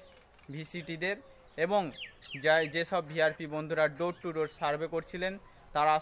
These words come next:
সপ্তাহে পাঁচ দিন door to door সার্ভে করবেন এবং প্রত্যেক দিনকার রিপোর্ট প্রত্যেক দিন জমা দেবেন। সেম, সেম ক্ষেত্রে সবার জন্যই একই প্রযোজ্য থাকছে। ভিসিটিও প্রত্যেক দিনকার প্রত্যেক দিন রিপোর্ট জমা দেবেন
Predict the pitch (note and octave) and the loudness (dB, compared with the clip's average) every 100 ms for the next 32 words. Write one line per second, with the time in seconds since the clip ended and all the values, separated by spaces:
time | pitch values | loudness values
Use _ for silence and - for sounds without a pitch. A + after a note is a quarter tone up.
0 | - E3+ - E3+ D#3+ D3 D3+ D3+ D3+ D3+ | 0 -4 2 0 2 0 -2 -4 -2 -2
1 | D3+ D#3 D3 D3+ - D3+ D3 F3+ F#3+ F3+ | -4 -8 -8 -8 -4 -2 -2 -2 -2 -2
2 | F#3+ F#3+ - - D3 E3+ E3 G3+ G#3 - | -4 -4 -12 -6 -2 0 -2 -2 -4 -2
3 | G3 F3+ F3+ F3 D#3+ D#3 D#3+ D#3 - E3+ | -4 -4 -2 2 2 2 -2 -2 -4 -10
4 | - D#3+ D#3 D#3 D3+ C#3+ C#3+ B2+ A#2 - | -6 -6 -4 -2 0 0 -2 -6 -8 -14
5 | - - - - - - - - F#3 F3+ | -20 -20 -20 -20 -20 -20 -18 -4 0 0
6 | F3 - - F3+ F#3+ G3 F3+ F3 F3+ F3+ | -2 -8 -4 -2 -2 -4 -4 -2 -2 -2
7 | - E3 E3+ E3+ E3+ F3 F3+ - D3+ D#3+ | -2 4 4 4 0 -4 -4 -2 0 0
8 | F#3 F3+ E3+ D#3+ E3 D#3 E3+ F3+ E3+ - | -2 -10 -6 -4 -4 -4 -2 -2 -4 -4
9 | G3 - - - - - - - D3 E3 | -6 -6 -16 -18 -18 -18 -20 -12 -8 -6
10 | G3 F3+ G3 F#3 F#3 - F3+ E3+ F3 E3+ | -6 -4 -4 -2 -4 -4 -4 -4 -2 0
11 | D#3+ E3 - E3 D#3 D#3+ D3+ D3+ F3 E3+ | 0 0 -4 -6 -6 -6 -6 -4 -2 0
12 | E3+ E3+ F3 F3 | 0 0 -2 -4